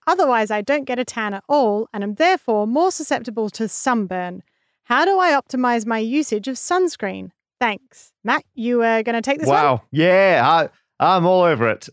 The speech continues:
Speaker 2: So, I mean,
Speaker 1: <laughs>
Speaker 2: we should say, I'm evenly distributed on this one. We should say we're both from Australia.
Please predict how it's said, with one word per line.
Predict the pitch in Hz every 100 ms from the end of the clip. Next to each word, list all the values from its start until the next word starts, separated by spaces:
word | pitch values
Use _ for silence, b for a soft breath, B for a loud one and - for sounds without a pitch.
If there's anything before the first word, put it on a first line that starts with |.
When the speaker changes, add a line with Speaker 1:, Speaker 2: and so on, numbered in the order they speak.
| -
Speaker 2:
So, | - 165 156
I |
mean, | 180 185
Speaker 1:
<laughs> | 175 - 208 247 285 262 240 220 - 175
Speaker 2:
we | 208
should | 202 - 226
say, | 180 - 208 165 147 139
I'm | 147 175
evenly | 226 220 220 208
distributed | 180 - 185 135 117
on | 110
this | 113 110
one. | 117 98
We | 117 143
should | 240 208
say | 165 131 107 110 - _ _ _ -
we're | 175
both | 185 180
from | 180 156
Australia. | - 120 82 -